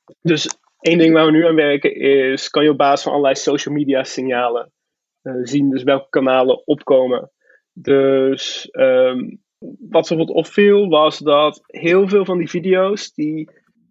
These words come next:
hebben, eh, ontzettend veel, eh, backlinks, heet dat. Dat zijn dus websites die dus naar die video's toelinken. Eh, en die worden dus niet zozeer populair vanwege het,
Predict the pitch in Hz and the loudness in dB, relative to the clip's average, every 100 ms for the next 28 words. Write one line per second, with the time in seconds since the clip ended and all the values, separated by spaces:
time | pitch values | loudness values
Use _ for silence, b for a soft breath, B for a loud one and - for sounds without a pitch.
0 | _ - 156 151 147 - _ _ _ _ | _ -2 2 2 2 -4 _ _ _ _
1 | _ - 139 135 131 131 131 - - 147 | _ -10 -6 -2 -2 0 -2 -6 -8 -8
2 | - 160 165 170 - 160 151 143 139 139 | -2 -2 0 -2 0 2 4 4 0 -2
3 | 139 143 - 135 123 131 135 190 220 269 | -4 -8 -6 -8 -6 -6 -4 -2 -2 -2
4 | 233 214 226 359 - - 170 - 147 143 | -2 -2 -2 -6 -8 -16 -10 -2 0 0
5 | 143 - 151 143 151 - 151 143 143 175 | -2 -6 -8 -4 -2 0 2 2 -2 -10
6 | 151 151 - 156 147 139 147 - 143 139 | -2 -2 0 -2 0 0 -2 -6 -4 -4
7 | - - 170 170 185 262 - _ _ _ | -6 -12 -6 -4 -2 -4 -4 _ _ _
8 | _ - 156 147 151 165 160 160 160 160 | _ -8 -2 2 2 2 2 2 0 0
9 | 196 220 175 175 - 165 160 151 151 151 | -2 0 2 2 4 0 2 2 2 0
10 | 147 139 143 147 139 135 - - | -4 -4 -4 -6 -8 -8 -10 -20